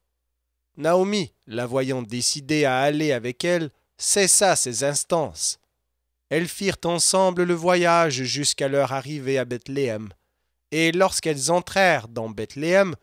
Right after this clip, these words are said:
toute la ville fut émue à cause d'elles. Et les femmes disaient, «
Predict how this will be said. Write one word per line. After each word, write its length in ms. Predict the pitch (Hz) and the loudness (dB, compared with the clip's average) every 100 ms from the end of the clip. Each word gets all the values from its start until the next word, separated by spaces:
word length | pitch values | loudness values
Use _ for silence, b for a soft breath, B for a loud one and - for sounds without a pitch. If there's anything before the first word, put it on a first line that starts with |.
| _ _ _ | _ _ _
toute 220 | 247 - | -10 -4
la 140 | 226 208 | 0 2
ville 260 | 233 196 | 2 0
fut 260 | - 202 - | -4 -6 -2
émue 320 | 208 220 156 _ - | -2 -2 -4 _ -10
à 120 | 123 | -8
cause 320 | - 156 143 | -2 0 0
d'elles. 340 | 156 156 113 92 _ _ _ _ | 2 0 0 -10 _ _ _ _
Et 80 | 117 | -8
les 160 | 123 131 | -6 -2
femmes 320 | 170 165 131 | 0 0 0
disaient, « 500 | 139 135 156 165 | -8 -4 0 -2